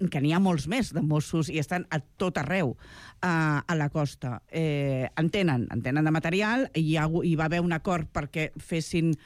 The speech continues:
feina així, eh, relacionada amb això, eh, amb, amb la Copa Amèrica, i, i s'han presentat, eh, els, els recursos i les embarcacions moltes vegades i tal.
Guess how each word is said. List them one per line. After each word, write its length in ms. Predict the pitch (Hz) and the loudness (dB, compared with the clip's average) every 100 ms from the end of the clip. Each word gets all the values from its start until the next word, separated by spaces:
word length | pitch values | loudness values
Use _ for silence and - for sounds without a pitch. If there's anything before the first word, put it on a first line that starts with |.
| - - | -16 -2
feina 340 | 180 170 165 | 2 2 2
així, 320 | 156 - 180 170 | 0 0 2 2
eh, 200 | - 151 143 | 2 0 0
relacionada 440 | 160 151 160 160 | -2 0 2 4
amb 80 | 160 | 4
això, 200 | - 175 | 2 0
eh, 320 | - - - | -2 -10 -4
amb, 680 | 151 151 143 143 135 135 127 - | 0 2 4 2 2 2 0 0
amb 200 | 131 127 | 2 2
la 100 | 120 123 | 2 0
Copa 200 | 160 180 | 0 2
Amèrica, 460 | 196 214 226 233 247 - - - - | 2 2 2 0 -2 -2 -16 -18 -2
i, 640 | 196 175 160 151 143 139 - | 2 4 4 4 4 2 0
i 80 | 135 | -2
s'han 240 | 135 135 - | 0 0 0
presentat, 640 | 160 165 160 151 156 147 | 2 4 2 2 -2 0
eh, 220 | 170 165 160 | 0 2 2
els, 560 | 160 156 147 147 156 | 2 2 0 -2 0
els 1080 | 170 170 160 160 156 120 151 147 147 147 143 | 2 4 2 2 2 2 2 2 4 2 2
recursos 520 | 160 151 214 185 220 190 | 0 2 2 2 2 2
i 40 | 170 | 2
les 260 | 165 160 | 4 4
embarcacions 720 | 165 165 160 170 220 202 208 202 | 2 0 -2 -2 0 2 0 -2
moltes 240 | 196 196 | -2 -2
vegades 240 | 202 240 | 0 0
i 80 | 214 | 0
tal. 160 | 170 | -2